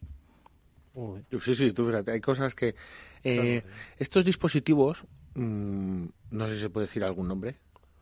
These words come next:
Speaker 2: Ya has dicho dos antes, o
Speaker 1: Vale.
Speaker 2: sea, que ya que digas un
Speaker 1: <laughs> Que
Speaker 2: tercero.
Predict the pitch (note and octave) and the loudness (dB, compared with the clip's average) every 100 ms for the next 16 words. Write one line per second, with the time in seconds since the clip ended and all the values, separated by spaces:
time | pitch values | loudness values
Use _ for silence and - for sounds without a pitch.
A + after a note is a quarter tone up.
0 | _ _ _ - A#2+ A#2+ A#2+ B2 B2+ A#2 | _ _ _ -2 4 4 4 4 4 6
1 | A2 B2+ D3 - G2 F#2+ G#2+ F3 - A2 | 4 4 4 2 0 0 8 8 10 8
2 | A2 A2 A#2+ A#2 A2+ A#2+ A2 A2 F#2+ A2+ | 8 10 10 10 8 6 6 4 6 6
3 | B2 | 8